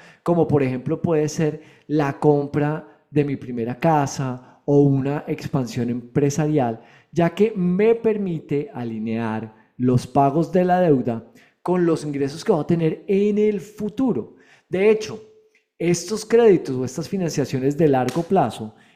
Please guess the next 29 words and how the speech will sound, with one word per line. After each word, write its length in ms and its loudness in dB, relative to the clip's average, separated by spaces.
en 260 6
ocasiones 800 4
incluso 640 0
permiten 880 0
periodos 580 6
de 100 2
gracia 560 -4
durante 480 4
los 200 -2
cuales 520 -2
o 100 2
simplemente 1040 2
se 340 0
acumulan 560 4
los 180 0
intereses 640 0
que 100 0
voy 140 6
a 120 0
pagar 300 0
después 580 -4
o 420 4
solamente 920 -4
pago 500 -2
intereses 760 -4
y 60 -8
no 100 0
hago 140 -2
ningún 380 -6